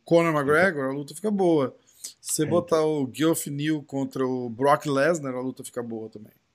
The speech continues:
Speaker 2: <laughs>
Speaker 1: Então é
Speaker 2: Contra o
Speaker 1: só o
Speaker 2: Brock
Speaker 1: match.
Speaker 2: Lesnar.
Speaker 1: <laughs> É só o match que não rolou bem ali. <laughs> Ah, Steven
Speaker 2: Vamos lá.
Speaker 1: Thompson é menos cento e três. Só... Olha, cara, é tão bosta que nem a, as bolsas de aposta quer fazer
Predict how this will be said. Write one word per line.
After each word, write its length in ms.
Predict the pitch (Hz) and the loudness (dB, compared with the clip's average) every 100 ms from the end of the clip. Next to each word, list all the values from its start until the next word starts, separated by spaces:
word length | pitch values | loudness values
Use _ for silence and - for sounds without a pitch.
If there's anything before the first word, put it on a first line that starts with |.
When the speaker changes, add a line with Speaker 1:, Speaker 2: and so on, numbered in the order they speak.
| - | -10
Speaker 2:
<laughs> 80 | - - - - - | -10 -8 -12 -12 -4
Speaker 1:
Então 160 | 127 | -2
é 40 | 131 | 0
Speaker 2:
Contra 140 | 135 | -2
o 40 | |
Speaker 1:
só 160 | - 139 | -2 2
o 20 | |
Speaker 2:
Brock 180 | 147 117 | 4 4
Speaker 1:
match. 180 | 156 160 | 4 2
Speaker 2:
Lesnar. 280 | 113 107 - | 2 2 -2
Speaker 1:
<laughs> 100 | _ _ - 190 | _ _ -4 0
É 60 | |
só 300 | 185 - 196 | 0 2 2
o 20 | 202 | 2
match 440 | 180 180 180 - | 4 4 2 -4
que 160 | - 151 | -6 -4
não 120 | 160 | -2
rolou 360 | 165 127 143 131 | -2 -2 -4 -6
bem 260 | 131 143 | -6 -6
ali. 240 | 135 117 - | -6 -8 -6
<laughs> 2000 | - - - - - - _ - _ - _ - - - - - - _ _ _ - | -8 -8 -10 -8 -10 -12 _ -20 _ -20 _ -16 -10 -8 -8 -12 -18 _ _ _ 0
Ah, 680 | 160 165 165 160 160 156 147 _ _ | 4 4 4 2 0 -2 -6 _ _
Steven 460 | - - 196 208 196 | -8 -2 0 0 2
Speaker 2:
Vamos 180 | 180 165 | 2 2
lá. 60 | 147 | 0
Speaker 1:
Thompson 360 | - 156 151 | -4 -4 -4
é 120 | 143 | -4
menos 580 | 135 135 135 156 175 180 | -4 -4 -2 0 2 0
cento 260 | - 165 151 | 0 -4 -6
e 60 | |
três. 340 | 139 143 143 139 | -6 -2 -2 -2
Só... 100 | 135 | -4
Olha, 300 | 123 156 147 | 0 2 2
cara, 140 | 135 139 | 0 -2
é 20 | |
tão 180 | 131 202 | 0 -2
bosta 440 | 175 151 175 - | 2 4 4 0
que 120 | - | -10
nem 200 | 151 175 | -6 -2
a, 120 | 208 208 - | -2 -2 0
as 160 | 165 | 0
bolsas 260 | 127 170 156 | 0 -2 0
de 80 | 151 | -4
aposta 400 | - 151 151 160 | -2 -4 -4 -6
quer 180 | 170 165 | -6 -4
fazer 540 | 156 139 156 156 139 | -4 -4 -4 -4 -6